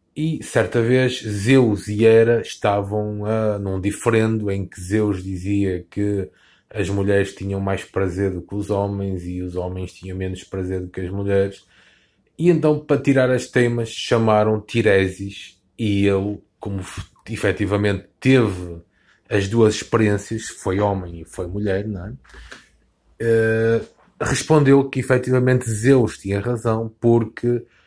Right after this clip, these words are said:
ah, ehm, de, no, em dez partes,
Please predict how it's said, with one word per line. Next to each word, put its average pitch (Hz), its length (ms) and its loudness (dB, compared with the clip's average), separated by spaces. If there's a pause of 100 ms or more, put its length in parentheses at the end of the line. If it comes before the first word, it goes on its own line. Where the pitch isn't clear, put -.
(320)
ah, 104 580 2 (300)
ehm, 101 840 -8 (920)
de, 104 260 -12
no, 113 240 -4
em 117 160 4
dez 143 240 4
partes, - 640 -2